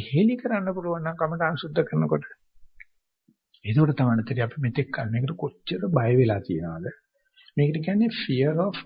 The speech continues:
unknown කියලා. මේකට කියනවා fear of freedom කියලා. මේකට කියනවා fear of new. නැත්නම් නියෝෆෝබියා කියලා.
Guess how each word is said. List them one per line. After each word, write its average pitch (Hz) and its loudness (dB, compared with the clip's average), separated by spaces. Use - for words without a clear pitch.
unknown 127 0
කියලා. 80 -10
මේකට 156 2
කියනවා 175 2
fear 143 2
of 160 -4
freedom 139 2
කියලා. 80 -6
මේකට 160 0
කියනවා 196 0
fear 139 2
of 190 -2
new. 135 4
නැත්නම් 117 -2
නියෝෆෝබියා 131 2
කියලා. - -16